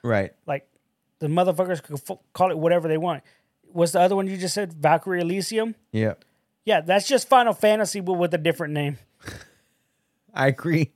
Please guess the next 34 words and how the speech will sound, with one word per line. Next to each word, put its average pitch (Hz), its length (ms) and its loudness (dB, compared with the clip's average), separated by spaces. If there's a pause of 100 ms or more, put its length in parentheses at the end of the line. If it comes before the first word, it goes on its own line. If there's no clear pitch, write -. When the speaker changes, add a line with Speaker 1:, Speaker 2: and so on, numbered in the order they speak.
(140)
Speaker 2:
That's - 180 -8
all 185 240 0
it 180 100 -2
is, 165 200 -4
dude. 147 360 -8
Like, 147 360 0
Speaker 1:
I, 135 80 2
I'm 139 80 4
Speaker 2:
yeah, 147 80 4
Speaker 1:
gonna, 147 180 6
Speaker 2:
Octopath 202 400 4
Traveler. 185 420 2
Yo, 185 140 4
guess 180 240 0
what 196 140 -4
game 202 180 0
that 190 160 4
is, 180 160 -2
dude? 175 380 -2
Speaker 1:
Final 117 240 2
Fantasy 113 320 0
Speaker 2:
Final 120 220 4
Speaker 1:
three? 131 40 -2
Speaker 2:
Fantasy 160 540 -2
with 156 200 2
a 151 40 0
Speaker 1:
<laughs> - 0 -
Speaker 2:
different 156 320 2
name. 156 280 -2 (600)
It's 147 140 -12
all 202 100 4
Final 190 260 0
Fantasy, 175 420 -2
man. 156 280 -8